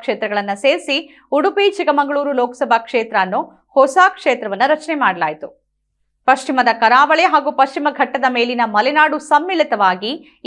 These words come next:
ಈ ಕ್ಷೇತ್ರ ರಚನೆಯಾಯಿತು. ಮೊದಲು ಉಡುಪಿ, ಬ್ರಹ್ಮಾವರ, ಕುಂದಾಪುರ, ಕಾರ್ಕಳ ಹಾಗೂ ಮುಲ್ಕಿ ವಿಧಾನಸಭಾ ಕ್ಷೇತ್ರಗಳು ಸೇರಿ ಅಂದು ದಕ್ಷಿಣ ಕನ್ನಡ ಉತ್ತರ ಕ್ಷೇತ್ರ ರಚನೆಯಾಗಿತ್ತು. ಸಾವಿರದ ಒಂಬೈನೂರ ಐವತ್ತೆರಡರಲ್ಲಿ ರಾಷ್ಟ್ರೀಯ ಕಾಂಗ್ರೆಸ್ ಪಕ್ಷದ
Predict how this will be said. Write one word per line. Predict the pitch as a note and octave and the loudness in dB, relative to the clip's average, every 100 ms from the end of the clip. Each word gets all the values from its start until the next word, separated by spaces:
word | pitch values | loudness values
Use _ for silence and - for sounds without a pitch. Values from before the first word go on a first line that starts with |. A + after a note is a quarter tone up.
| D#4 | -2
ಈ | G4 | -2
ಕ್ಷೇತ್ರ | - G#3 F#3+ C#4+ D#4 | -2 -4 -2 -2 0
ರಚನೆಯಾಯಿತು. | D#4+ C#4+ G#3+ E3+ E3+ - _ _ _ _ C4+ | -2 -4 -4 -4 -6 -16 _ _ _ _ 2
ಮೊದಲು | D#4 F4+ E4+ - C#4+ | 4 4 2 2 2
ಉಡುಪಿ, | F4 F4+ F4+ C4+ | 2 2 2 4
ಬ್ರಹ್ಮಾವರ, | C4 C4+ C4+ C4 C4 C4+ | 2 4 4 6 4 2
ಕುಂದಾಪುರ, | B3 A#3+ A#3+ A3 A#3 A#3+ | 2 2 2 2 2 4
ಕಾರ್ಕಳ | G#3 G#3+ A3+ B3+ | 2 4 2 4
ಹಾಗೂ | A3+ G#3 A3 | 2 0 0
ಮುಲ್ಕಿ | B3 D#4 D4+ E4+ | 0 0 -2 -2
ವಿಧಾನಸಭಾ | C4 A#3+ B3 B3 A3 A3 | 2 4 2 0 0 0
ಕ್ಷೇತ್ರಗಳು | - G#3+ G#3 G3 G3 - | -2 -4 -4 -6 -6 0
ಸೇರಿ | C4+ C4 E4 - _ - | 0 2 -4 -8 _ 0
ಅಂದು | D4 D4+ D#4 - G#3 | 0 0 -6 -4 -2
ದಕ್ಷಿಣ | B3 - F4 E4+ | -2 -2 -2 0
ಕನ್ನಡ | D#4+ C#4+ C4+ C4+ | 0 2 2 0
ಉತ್ತರ | - D#4 D#4 | 0 -2 0
ಕ್ಷೇತ್ರ | - C#4+ A3 C4+ | -4 -4 -4 -4
ರಚನೆಯಾಗಿತ್ತು. | B3+ B3+ A3 F#3 F3+ - - _ _ _ _ _ _ - | -4 -6 -4 -4 -6 -16 -20 _ _ _ _ _ _ 2
ಸಾವಿರದ | E4+ G4 G#4 | 2 4 0
ಒಂಬೈನೂರ | G4 G4 F#4 D4 | -2 2 4 2
ಐವತ್ತೆರಡರಲ್ಲಿ | C#4 B3+ C4 C#4 C4 A#3 C4 - | 0 2 2 2 -2 -4 -8 0
ರಾಷ್ಟ್ರೀಯ | C4 C#4+ - E4+ E4+ | 2 2 2 2 4
ಕಾಂಗ್ರೆಸ್ | C4 C#4+ C#4+ - | 2 0 -4 -4
ಪಕ್ಷದ | C4 A#3+ | -4 -4